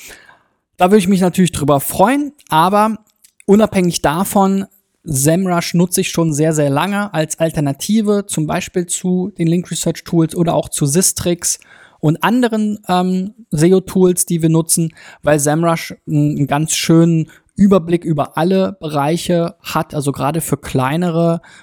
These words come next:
Unternehmen oder kleine Webmaster, die sich jetzt nicht zehn, zwanzig Tools wie wir leisten können und da irgendwie tau-, über tausend Euro im Monat für bezahlen, sondern eben die sagen, „Okay,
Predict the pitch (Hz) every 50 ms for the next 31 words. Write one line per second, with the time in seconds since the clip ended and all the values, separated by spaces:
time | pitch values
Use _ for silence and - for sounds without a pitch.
0 | _ - 175 170 175 165 - 156 151 151 151 160 165 165 165 170 - 143 139 143
1 | 139 - - - 151 147 151 160 156 147 147 151 - - 147 131 139 151 - -
2 | 147 143 139 143 147 - - 147 - - - 151 165 160 - - - - - -
3 | 156 160 165 165 156 - - 147 143 147 160 - 151 - - - 180 170 165 -
4 | - 147 135 127 151 170 170 165 160 160 160 - - 170 147 - - 151 151 156
5 | 143 139 139 139 139 143 147 170 160 151 151 139 151 143 - - 143 143 143 160
6 | 156 147 160 143 147 143 - - 156 156 147 143 151 - 147 143 156 147 147 143
7 | 143 143 147 147 147 143 - - 151 139 139 135 - - 156 151 165 180 180 180
8 | 175 _ - - - - - - - - - 151 147 151 160 160 151 151 156 -
9 | - - 160 147 147 147 147 147 139 - - _ _ _ _ _ _ _ _ _
10 | _ - - 151 151 147 131 143 131 135 143 151 143 139 - - 156 156 151 -
11 | -